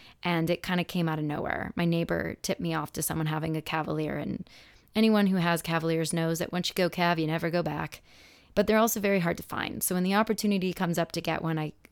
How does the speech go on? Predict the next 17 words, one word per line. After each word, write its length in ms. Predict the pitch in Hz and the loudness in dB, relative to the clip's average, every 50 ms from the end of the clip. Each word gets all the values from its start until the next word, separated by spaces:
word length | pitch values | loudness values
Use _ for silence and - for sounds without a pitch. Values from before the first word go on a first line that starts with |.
| _ - | _ -6
I'm 200 | 156 156 151 151 | -4 -2 -2 -2
hard-pressed 480 | - 175 170 160 - 165 156 - - | -2 -2 -2 -2 -2 -4 -4 -4 -6
to 80 | - - | -8 -8
say 220 | - - - - | -8 -6 -6 -6
no. 220 | 95 - - - - _ _ _ _ _ - - - - - - - - - - _ _ _ - | -6 -6 -8 -10 -12 _ _ _ _ _ -20 -20 -18 -18 -18 -18 -20 -20 -20 -20 _ _ _ -4
But 300 | - 160 208 202 - - | 2 4 6 6 6 4
what 160 | - 208 208 | 4 6 6
is 160 | 196 202 196 - | 6 6 4 4
interesting 840 | - 226 233 - 247 226 - - 202 175 170 170 170 170 165 160 - _ _ - | 4 4 4 4 2 0 0 2 2 2 2 2 0 0 0 -2 -6 _ _ -4
is 720 | - 180 180 175 165 165 165 165 160 160 160 - - - - _ - | 0 2 4 4 4 4 4 2 0 -2 -4 -4 -6 -6 -6 _ -2
I 80 | 190 | 0
went 140 | 180 185 196 | 2 2 0
and 100 | 190 190 | 0 0
saw 200 | - - 180 185 | 0 2 2 2
the 80 | 185 180 | 2 0
puppies 340 | 190 196 190 226 226 214 202 | -2 -2 0 0 0 0 0
yesterday, 720 | 175 160 151 - - 175 160 165 165 160 160 165 165 | 0 -2 -2 -4 -4 -2 -2 -2 0 0 0 -2 -4